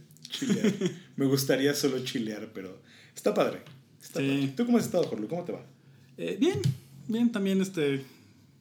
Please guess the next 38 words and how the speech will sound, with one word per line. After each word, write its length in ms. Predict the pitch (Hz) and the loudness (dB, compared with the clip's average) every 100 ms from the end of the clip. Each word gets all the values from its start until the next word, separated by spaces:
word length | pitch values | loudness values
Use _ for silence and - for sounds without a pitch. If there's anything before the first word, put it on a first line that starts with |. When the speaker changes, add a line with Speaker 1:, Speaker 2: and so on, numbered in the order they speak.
| - | -16
Speaker 2:
también 200 | 151 160 180 | -8 -4 -2
cansado, 400 | 165 160 156 151 | 0 0 -2 -4
pero 180 | 117 | -6
siento 240 | 123 120 127 | -2 -4 -2
que 100 | 110 | -6
ya 100 | 107 | -6
es 60 | 110 | -4
como 260 | 120 95 - _ - _ - - - | -4 -4 -10 _ -20 _ -20 -20 -18
estado 340 | - 127 127 | -6 -2 -2
natural, 440 | 120 104 101 120 | -2 -4 -8 -6
ya 120 | 107 107 | -6 -8
es 80 | |
como, 320 | - 104 - - - - - - - - _ _ - - - - | -8 -8 -10 -18 -20 -20 -20 -20 -20 -20 _ _ -20 -20 -20 -10
no 80 | 117 | -6
sé, 160 | 117 107 | -4 -6
güey. 100 | 90 - _ _ | -8 -16 _ _
Speaker 1:
Parte 220 | 131 131 | -6 -2
del 100 | 117 | -2
trabajo. 260 | 101 104 92 - | 0 -4 -6 -14
Speaker 2:
Exacto. 300 | - 110 - - _ - | -6 -6 -6 -18 _ -14
Speaker 1:
Sí. 260 | 120 95 90 - | -10 -10 -12 -18
Speaker 2:
Es 140 | - | -16
parte 320 | - 151 131 | -8 -6 -2
del 100 | 117 | 0
día 140 | 117 117 | 0 0
a 40 | |
día, 180 | 117 123 | 0 0
entonces 380 | 123 117 117 120 | -2 -6 -4 0
no, 360 | 127 131 131 - - - _ _ _ _ _ - | 2 0 -2 -10 -20 -20 _ _ _ _ _ -4
no 140 | 143 | -2
estoy 280 | 151 - 139 | -2 0 0
como 360 | 151 127 - - _ _ | 2 0 -2 -18 _ _
sobre 580 | - - 143 131 123 117 | -10 -2 2 2 2 0
cansado, 520 | 113 104 113 98 - - | -4 -10 -10 -12 -16 -20
solo 300 | - 117 110 | -14 -10 -8
estoy 220 | 107 110 104 | -8 -12 -12
así 160 | - | -14
como 200 | - 107 | -14 -14